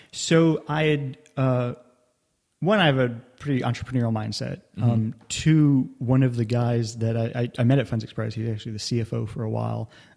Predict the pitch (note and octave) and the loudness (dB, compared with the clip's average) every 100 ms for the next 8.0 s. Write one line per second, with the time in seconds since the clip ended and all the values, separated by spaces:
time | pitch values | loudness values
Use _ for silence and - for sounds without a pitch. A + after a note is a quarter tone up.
0 | - A2+ A2+ G#2+ G#2 G#2+ _ - _ _ | 0 2 2 0 -2 -4 _ -20 _ _
1 | - B2 C3 A#2 - A2 - A2 A2 G#2+ | 2 6 8 6 4 0 0 0 0 0
2 | - _ _ A2+ G#2 G2+ - _ _ _ | -6 _ _ -4 -2 -6 -12 _ _ _
3 | _ A2+ G#2 G#2+ A2+ A#2 - A#2 A2 A2 | _ -2 -2 -2 -4 -8 -8 -4 -2 -4
4 | A#2 - B2 A2+ A2 A#2 G#2 A#2 G#2+ A2 | -6 -2 0 2 0 -4 -6 -4 -4 -4
5 | - - - A#2 A2+ A2 A2 - - _ | -8 -10 -6 -4 -2 -2 -6 -12 -20 _
6 | _ B2+ A#2+ A#2+ A#2 A2+ A2 G#2+ _ _ | _ 4 6 6 4 2 0 -4 _ _
7 | _ _ - - D#3 D#3+ D#3 D3+ D3 C3+ | _ _ -10 0 2 4 2 2 0 -2